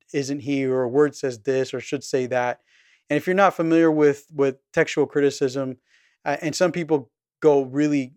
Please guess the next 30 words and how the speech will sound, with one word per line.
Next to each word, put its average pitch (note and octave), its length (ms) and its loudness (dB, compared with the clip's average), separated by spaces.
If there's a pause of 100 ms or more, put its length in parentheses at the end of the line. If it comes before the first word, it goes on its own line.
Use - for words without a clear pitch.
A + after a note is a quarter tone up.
you D3 120 -8
know, A#2+ 120 -6
nuts C#3 300 -4
about C3+ 260 0
this C#3 180 -2
'cause B2 180 -8
they C3+ 80 -2
want, D3+ 240 -4
the C#3+ 120 0
Bible's C#3 420 -2
infallible C#3 760 -2
and C#3 100 -4
it's C3+ 160 -8
perfect C#3+ 500 -4
and C3+ 80 -6
all C3+ 100 -2
this C3 120 -4
stuff, - 260 -2
it's C3+ 140 -8
inerrant, C3+ 520 -4
and B2 80 -10
they, B2+ 120 -6
they B2+ 140 -4
just C3 220 -10
go, D3 580 -2
they C3+ 100 0
go C#3 220 2
on D3 160 2
about C3 240 -2
this. B2 220 -8